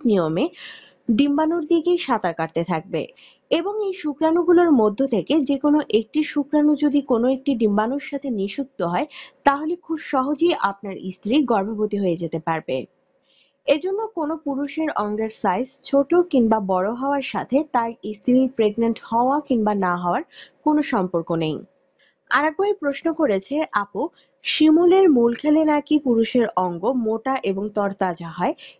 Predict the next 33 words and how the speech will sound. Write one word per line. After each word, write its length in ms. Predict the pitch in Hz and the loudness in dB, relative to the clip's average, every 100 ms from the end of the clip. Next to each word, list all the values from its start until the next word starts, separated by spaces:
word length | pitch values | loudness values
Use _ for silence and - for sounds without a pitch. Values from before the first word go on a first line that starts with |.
| - | -2
এই 120 | 294 294 | -2 0
কথাটি 460 | 247 254 262 269 269 | -4 -4 -10 -10 -4
কতটুকু 480 | 226 247 277 269 | -6 -4 -10 -8
সত্য?" 560 | 247 185 156 _ 139 - _ _ _ _ _ | -6 -6 -8 _ -6 -6 _ _ _ _ _
দর্শক, 460 | 240 240 240 330 392 - | -2 -2 -2 -6 -8 -6
হার্বাল 520 | 269 247 247 330 359 | -2 0 0 -4 -2
বা 200 | 233 226 | -2 -2
ভেষজ 440 | 226 240 - 226 - | -2 -2 -2 -6 -4
চিকিৎসায় 600 | - 233 240 - 185 240 - - - | -2 -2 -2 -2 0 -2 -4 -16 -12
শিমুল 440 | - 302 302 359 | 0 4 6 6
মূলের 340 | 349 359 349 - | 6 6 6 4
উপকারিতা 600 | 214 247 262 285 302 302 | 2 2 2 0 2 0
সম্পর্কে 480 | 302 277 285 285 269 | 0 0 2 2 2
বলা 300 | 196 185 247 | 2 -2 -2
হয়েছে 400 | 269 208 - 175 | 0 0 0 0
যে 180 | 196 311 - - - - | 0 -2 -8 -16 -14 0
এটি 240 | 311 381 | 2 2
পুরুষের 460 | 370 285 285 - 320 | 2 0 0 0 -2
শুক্রাণুকে 640 | - 254 269 277 294 302 254 | 0 0 0 0 0 0 -2
ঘন 340 | 208 208 208 | 0 0 0
করে, 280 | 196 151 269 | -2 -2 -4
পুরুষের 420 | 262 247 - 277 | -6 -10 -4 -4
শুক্রাণুর 560 | - 240 - 240 262 220 | -2 -4 0 0 2 2
গতিশীলতা 680 | 196 196 226 247 254 240 | 0 -2 -6 -2 -2 0
বাড়ায় 380 | 190 160 156 240 - - - - | -2 -2 -2 -6 -8 -14 -16 -2
এবং 220 | - 311 311 | 0 0 0
পুরুষের 340 | 320 311 370 | 0 2 0
শরীরে 440 | 359 277 196 175 294 | 0 2 4 4 2
শুক্রাণু 460 | - 285 277 277 | 0 0 2 4
উৎপাদনের 600 | 262 214 233 226 240 240 | 4 2 0 0 0 0
মান 280 | 220 196 196 | 0 0 -2
বৃদ্ধি 320 | 175 170 180 | -4 -6 -6
করে। 360 | 160 156 143 | -4 -4 -4